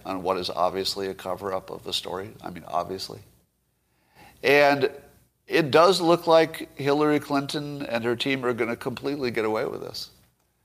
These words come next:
At this point, it looks like they're gonna make this story the biggest story of several years just go away. And it looks like they're actually doing it, and it's working.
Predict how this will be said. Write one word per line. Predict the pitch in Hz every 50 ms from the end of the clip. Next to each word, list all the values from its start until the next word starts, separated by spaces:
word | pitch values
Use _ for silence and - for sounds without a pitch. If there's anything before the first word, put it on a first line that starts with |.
| _ _ _ _ _ _ _ -
At | 120 127 - -
this | 175 180 170 -
point, | - - 175 170 160 156 - -
it | 117 120
looks | 123 135 131 -
like | 131 120 117 -
they're | 123 117
gonna | 107 117 113 110
make | 113 113 - - - -
this | - 107 98 113 139 139
story | - - - - 139 131 110 85 82 90 113 - - _ _ _ - - - - _ -
the | 98 92
biggest | - - 113 113 120 123 117 -
story | - - 113 110 113 110 107 107 107 107 107 107 104 80
of | 73 85 92 90 87 - - - - - - - - - _ _ _ -
several | - - 90 95 90 82 82 87
years | 98 107 92 - - - - - _ _ _ _ _ _ _ _ _ _ _ _ -
just | - - 87 85 - - -
go | 107 107
away. | 113 131 143 165 165 160 - - _ - - _ _ _ _ _ _ _ _ _ _ _ _ -
And | 117 123
it | 110
looks | 113 120 123 - -
like | 127 123 -
they're | - 120 120 - 64
actually | 92 104 107 - - 120 120 123
doing | 139 139 131 117
it, | 107 95 - -
and | 95 101 110
it's | 107 104 110
working. | 120 117 117 - -